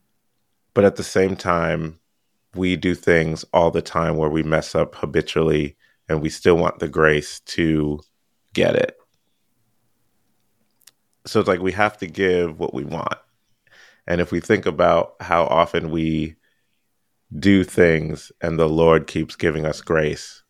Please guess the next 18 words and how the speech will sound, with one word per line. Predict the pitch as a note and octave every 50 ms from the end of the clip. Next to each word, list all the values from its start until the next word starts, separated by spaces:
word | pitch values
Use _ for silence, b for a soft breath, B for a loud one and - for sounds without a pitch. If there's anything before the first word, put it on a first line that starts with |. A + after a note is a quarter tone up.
| _
like, | - D2 D2 - -
we're | E2+ E2 D#2
supposed | - D#2+ - - D#2+ D2+ - -
to | - D2+
live | D2+ D#2 D#2 D2+ -
that | - C#2+ C2 - -
out. | - C#2+ C2+ - - - - _ _ _ _ _ _ _ _ _ _ _ _ _ _ _
And | E2 E2 E2
the, | D#2+ D2 D#2 - - -
the, | - G2+ F2 C#2+ b b b b b b b _
the | G2 F2
perfect | - - _ - - G2+ G2 - G#2+ - - _
place | - G2 F2+ F2+ -
to | - - E2+
live | E2+ E2+ E2 -
that | - D#2+ D#2+ D#2+
out | D#2 D#2+ D#2+ E2 E2+ - - _ _ _ _ _ _ _
is | G2 F#2 F2 E2 D#2+ D#2 - -